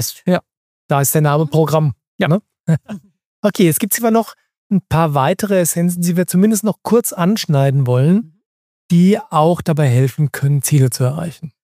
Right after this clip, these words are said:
Speaker 2: Es gibt natürlich, äh, diverse noch in diesen ganzen Essenzenfirmen und Essenzenfamilien. Es gibt von Alaska Go Create.
Speaker 1: Mhm.
Speaker 2: Erschaffen,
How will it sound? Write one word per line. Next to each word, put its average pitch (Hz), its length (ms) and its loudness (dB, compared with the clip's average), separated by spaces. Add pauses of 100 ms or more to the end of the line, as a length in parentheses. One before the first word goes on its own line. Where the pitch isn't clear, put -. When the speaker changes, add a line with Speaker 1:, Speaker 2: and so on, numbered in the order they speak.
(340)
Speaker 2:
Es - 140 -2
gibt 277 220 -2
natürlich, 254 760 0
äh, 185 340 0
diverse 214 500 0
noch 143 360 0
in 185 220 2
diesen 175 280 0
ganzen 156 340 0
Essenzenfirmen 170 1080 0
und 170 160 2
Essenzenfamilien. 165 840 2
Es 160 100 0
gibt - 140 -2
von 165 160 0
Alaska 165 580 -2
Go 160 180 2
Create. 165 600 -2
Speaker 1:
Mhm. 151 220 -2 (880)
Speaker 2:
Erschaffen, 190 520 -2